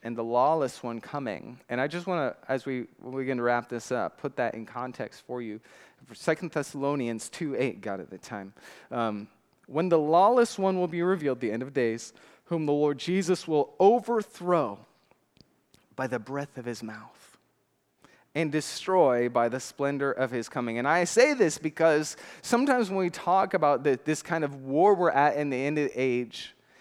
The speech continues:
and this hurtling train of deception and sin coming against us, and the judgments of God being manifest to save those who will be saved,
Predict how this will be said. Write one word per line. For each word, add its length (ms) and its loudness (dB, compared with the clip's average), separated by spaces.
and 160 0
this 180 0
hurtling 520 4
train 580 0
of 120 0
deception 680 -2
and 180 -4
sin 380 -4
coming 500 -4
against 420 -2
us, 200 2
and 200 -4
the 80 0
judgments 640 2
of 160 -2
God 320 6
being 260 -2
manifest 800 0
to 80 -6
save 680 0
those 400 2
who 120 -4
will 200 0
be 140 -6
saved, 720 -4